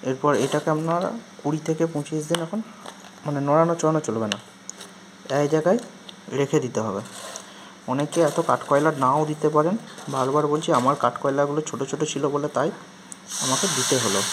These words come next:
এরপর রেডি, এটাকে এরপর এই জায়গায় রেখে দিয়ে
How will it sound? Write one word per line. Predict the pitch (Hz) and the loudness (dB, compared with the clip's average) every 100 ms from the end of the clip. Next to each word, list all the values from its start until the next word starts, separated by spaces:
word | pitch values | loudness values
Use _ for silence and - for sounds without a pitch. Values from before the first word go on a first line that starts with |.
| - - - - - _ _ - - - - - - - - 151 | -4 -4 -6 -8 -10 _ _ -16 -10 -8 -8 -10 -10 -12 -6 -4
এরপর | 139 147 147 | 0 2 4
রেডি, | 147 196 233 - - - - - - - - - - - 143 | 4 2 0 -6 -18 -20 -18 -8 -8 -8 -12 -16 -18 -10 -4
এটাকে | 139 143 143 | -2 2 2
এরপর | 139 156 147 | 4 6 6
এই | 139 | 4
জায়গায় | 143 147 139 | 4 4 2
রেখে | 135 151 | 2 2
দিয়ে | 156 | 4